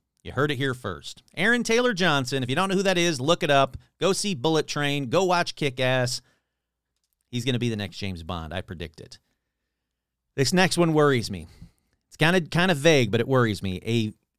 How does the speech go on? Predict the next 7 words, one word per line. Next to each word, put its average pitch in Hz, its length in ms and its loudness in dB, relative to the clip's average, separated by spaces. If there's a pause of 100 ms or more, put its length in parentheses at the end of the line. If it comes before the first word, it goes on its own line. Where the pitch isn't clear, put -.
(200)
sixties 113 720 -4
classic 127 640 -2
singer 95 520 -4 (720)
is 110 180 -4
going 107 260 -2
to 107 120 -10
die, 80 540 -8